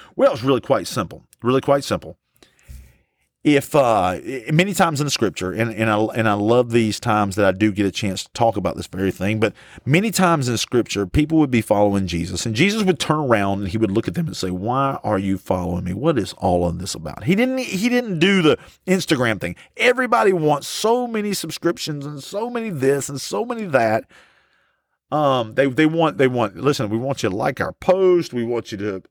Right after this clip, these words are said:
<laughs> you know, and I, and I do post on, on, uh, Facebook. I do some of those, and, and I don't get caught up in all that. You know, I wanna know if nobody's watching because I can eliminate the videos if nobody's watching them.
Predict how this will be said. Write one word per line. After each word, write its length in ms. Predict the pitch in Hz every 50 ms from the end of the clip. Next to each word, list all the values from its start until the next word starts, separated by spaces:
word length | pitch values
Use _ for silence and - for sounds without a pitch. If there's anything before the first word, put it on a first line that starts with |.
| 147
<laughs> 220 | 135 - - 220 185
you 80 | 143
know, 140 | 127 131 123
and 80 | 117 123
I, 60 | 135
and 180 | 143 143 156
I 60 | 190 240
do 180 | 226 247 214
post 340 | 156 - 170 160 151 127 -
on, 160 | 131 120 104 - - - - - - - -
on, 280 | - 117 117 117 107 104
uh, 180 | 98 95 90
Facebook. 460 | 87 - 110 104 90 - - 98 - 120
I 60 | 151
do 140 | 185 214 202
some 200 | - - 139 123
of 80 | 110
those, 260 | 104 101 98 92 90
and, 180 | - 107 98 87 - _ - _ -
and 120 | - 123
I 80 | 170 226
don't 200 | 262 233 180 135
get 200 | 117 123 110 -
caught 240 | - 120 110 107 117
up 120 | 120 -
in 120 | - 92
all 160 | 85 82 80 78
that. 240 | 76 - - - _ _ _ _ _ _ _ _ _ _
You 100 | - 110
know, 220 | 135 160 170 160 - - - - -
I 80 | - 127
wanna 260 | 147 170 214 233 226
know 160 | 220 214 208
if 80 | 185 143
nobody's 640 | 139 139 139 143 165 220 247 202 175 139 127 107 101
watching 300 | 107 110 110 - 147 147
because 200 | 131 110 135 139
I 60 | 156
can 160 | 143 165 143
eliminate 640 | 127 117 120 135 160 202 214 202 156 139 120 110 107
the 80 | 110
videos 380 | 104 110 117 110 110 107 107 98
if 80 | 101 90
nobody's 580 | 101 107 113 135 165 160 139 113 90 90 85
watching 320 | 80 80 80 78 - - 98
them. 160 | 110 127